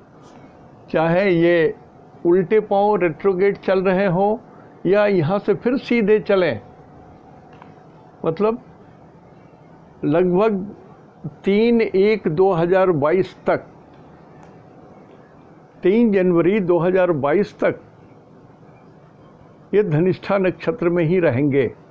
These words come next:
उल्टे चलें या सीधे चलें, धनिष्ठा नक्षत्र में चलेंगे। So, सूरज के तीन नक्षत्र में जिनका जन्म है, उनके लिए ये पीरियड अशुभ।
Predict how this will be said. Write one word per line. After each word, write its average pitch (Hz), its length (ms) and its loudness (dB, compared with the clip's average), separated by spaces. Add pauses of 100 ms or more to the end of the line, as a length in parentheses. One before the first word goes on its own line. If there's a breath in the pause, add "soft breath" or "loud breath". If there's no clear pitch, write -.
(2250)
उल्टे 156 300 0
चलें 185 320 0
या 220 180 2
सीधे 170 360 0
चलें, 175 360 -2
धनिष्ठा 160 480 -2
नक्षत्र 139 500 -4
में 135 140 0
चलेंगे। 117 480 -2
So, 147 640 0 (2000)
सूरज 202 460 0
के 202 180 -2
तीन 196 340 0
नक्षत्र 190 420 -4
में 190 220 -2
जिनका 175 340 0
जन्म 175 360 0
है, 180 180 2
उनके 175 400 0
लिए 175 320 2
ये 165 240 2
पीरियड 147 400 0
अशुभ। 165 420 0